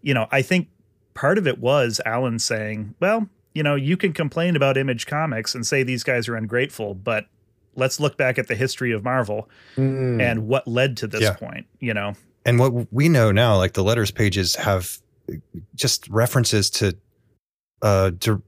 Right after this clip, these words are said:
Speaker 3: creators that we've read all of their stuff now from Marvel, at least. And we know their history, like Bill Everett and Wally Wood, and who've, you know, worked for E C prior to that. But,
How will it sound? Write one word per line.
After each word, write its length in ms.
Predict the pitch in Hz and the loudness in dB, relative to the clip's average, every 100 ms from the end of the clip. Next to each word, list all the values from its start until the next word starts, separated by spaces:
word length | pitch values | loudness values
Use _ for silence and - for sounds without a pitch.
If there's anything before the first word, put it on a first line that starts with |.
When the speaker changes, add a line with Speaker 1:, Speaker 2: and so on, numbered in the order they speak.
| 110 | -10
Speaker 3:
creators 500 | - 151 143 127 101 | 0 4 4 4 2
that 200 | 110 101 | 2 2
we've 340 | 92 110 92 90 | 2 0 0 2
read 180 | 104 104 | 2 4
all 180 | 98 98 | 2 0
of 140 | 92 | 0
their 140 | 95 90 | -2 -2
stuff 380 | - 98 - | 0 0 -2
now 140 | 90 80 | -8 -8
from 220 | - 90 | -6 -2
Marvel, 440 | 92 87 85 95 | 0 0 -4 -6
at 180 | - 85 | -6 -6
least. 280 | 85 87 - | -6 -4 -2
And 220 | 98 95 | -2 0
we 80 | 92 | 0
know 240 | 95 92 92 | 2 2 0
their 160 | 90 | 0
history, 540 | 113 147 - 123 113 107 - - | 0 0 2 2 2 -2 -8 -2
like 140 | 101 | -2
Bill 200 | 98 98 | 2 2
Everett 400 | 95 92 98 92 - | 2 2 2 0 -2
and 260 | 95 87 87 | -4 -2 0
Wally 220 | 95 90 | 0 0
Wood, 420 | 95 98 95 90 - | 0 0 0 -2 -2
and 320 | 92 87 90 _ _ _ _ - | -2 -2 -8 _ _ _ _ 0
who've, 300 | 117 92 - | 0 0 -2
you 100 | 131 | 0
know, 100 | 98 | 2
worked 220 | 95 98 | 2 -2
for 160 | - 98 | -4 -4
E 100 | 101 | -2
C 380 | 98 - 98 90 _ _ | -2 -2 -2 -4 _ _
prior 280 | - 101 98 | 0 2 2
to 140 | 110 | 0
that. 300 | 95 95 85 | 0 0 0
But, 220 | - 90 | -4 -4